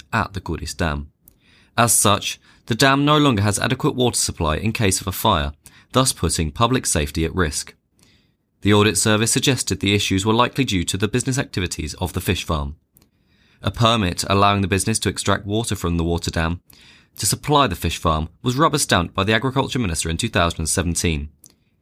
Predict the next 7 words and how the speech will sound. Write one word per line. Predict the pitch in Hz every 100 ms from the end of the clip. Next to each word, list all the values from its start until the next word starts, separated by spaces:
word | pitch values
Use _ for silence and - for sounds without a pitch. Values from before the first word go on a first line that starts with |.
| _ _
He | -
did | 107 110
not | 131 95 -
substantiate | - 101 120 90 - 76 76
his | 85
decision. | 98 92 85 76 69 _ _ _ _ _ _ _ _ _ _ _ _ -
Meanwhile, | 123 131 98 78 85